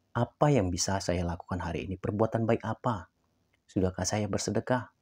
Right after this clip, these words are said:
Karena di video sebelumnya saya telah mengajarkan bagaimana bersedekah. Bukan hanya bersedekah dan memberikan begitu saja, tapi coba ucapkan rasa syukur kita kepada Tuhan. Karena Allah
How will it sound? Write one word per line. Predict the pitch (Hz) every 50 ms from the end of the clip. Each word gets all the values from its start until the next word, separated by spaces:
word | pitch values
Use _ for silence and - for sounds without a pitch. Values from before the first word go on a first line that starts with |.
| _ _ _ _ _ _ _ _ _ _ -
Karena | - 127 127 127
di | 123 127
video | - - 117 117 120
sebelumnya | - - 98 95 101 104 98 101 107 104 101 107 104 -
saya | - - 85 90 90
telah | - - 90 87 87
mengajarkan | 90 90 85 85 85 - 87 82 - - - 87 87 92 107 113
bagaimana | 92 90 92 95 92 92 92 92 98
bersedekah. | 95 - - - 90 92 - - 104 110 101 - _ _ _ _ _ _ _ _ _ _ _ _ _ _ _ _ _ _ _ _
Bukan | - - 90 87 - - 95 90
hanya | 90 98 92 95 95
bersedekah | 82 - - - 90 95 95 - 101 98 107 113 - - _ _ _ -
dan | 92 92 101
memberikan | 104 101 104 101 107 104 - 123 143 147
begitu | 104 87 80 82 - 90
saja, | - 87 87 85 - 92 92 - _ _ _ _ _ _ _ _
tapi | - - - - - - 104 104 104 110 _
coba | - - 135 120 120 - 98
ucapkan | 90 - 90 85 - - 87 87
rasa | - 98 104 - 110 104
syukur | - - 90 - - 98 92 -
kita | 90 85 - 123 120
kepada | - 95 - - 82 82 76 -
Tuhan. | - 82 - - 82 - - _ _ _ _ _ _ _ _ _ _ _ _ _ _ _ _ _ _ _ -
Karena | - 90 92 98 98 95
Allah | - - 110 123 131 107 87 - -